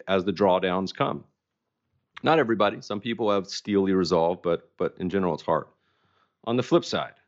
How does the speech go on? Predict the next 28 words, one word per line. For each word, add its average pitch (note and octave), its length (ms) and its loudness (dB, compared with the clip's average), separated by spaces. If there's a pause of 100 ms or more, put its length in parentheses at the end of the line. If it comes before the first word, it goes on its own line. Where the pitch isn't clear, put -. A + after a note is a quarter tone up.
(180)
trend E3 280 2
following D#2 400 -4 (100)
usually C3 400 0
works G2+ 540 0 (180)
about F#2+ 300 0
the A#2 60 -8
same G#2+ 260 -2
as F#2+ 80 -2
buy E2+ 240 2
and D#2+ 100 -4
hold. D2+ 300 -4 (280)
I G#2+ 140 4
think G#2 240 -6
it G2+ 60 -4
would F2+ 140 -2
outperform E2+ 540 -2
over E2 160 -4
time, D#2+ 380 -4 (360)
particularly G2+ 460 2
lower F#2 280 4
volatility, E2+ 800 -2
lower F2+ 280 2
drawdowns. D#2 600 -2 (920)
Trend D#3+ 220 0
following C#3 180 4
is C3+ 160 -2
also D3 440 0
hard D#2+ 460 -4